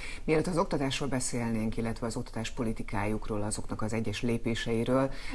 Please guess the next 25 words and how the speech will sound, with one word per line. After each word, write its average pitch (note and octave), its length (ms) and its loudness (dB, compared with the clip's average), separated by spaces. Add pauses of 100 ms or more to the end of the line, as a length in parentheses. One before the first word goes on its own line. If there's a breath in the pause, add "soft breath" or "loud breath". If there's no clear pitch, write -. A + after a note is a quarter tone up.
előtte C3 320 0
arról D#3+ 300 4
kérdezném, G#2+ 680 0
hogy A#2 140 2
azt B2 220 -2
mondja B2+ 280 2
el A2+ 120 2
nekem G#2+ 580 0 (360)
teljesen C3 600 0 (260)
frankón, - 600 -2
hogyha G2 260 -4
lehet G2 300 0
ezzel F2 320 -2
a F2 180 -4
pesties - 560 -4
kifejezéssel - 680 -4
élnem, C3 440 0 (300 loud breath)
miért F3 360 2
Botka D3 300 0
László A2+ 340 -2
mellett G2+ 320 -2
tette - 280 -6
le G#1 60 -2
a - 140 -2
voksát? - 480 -8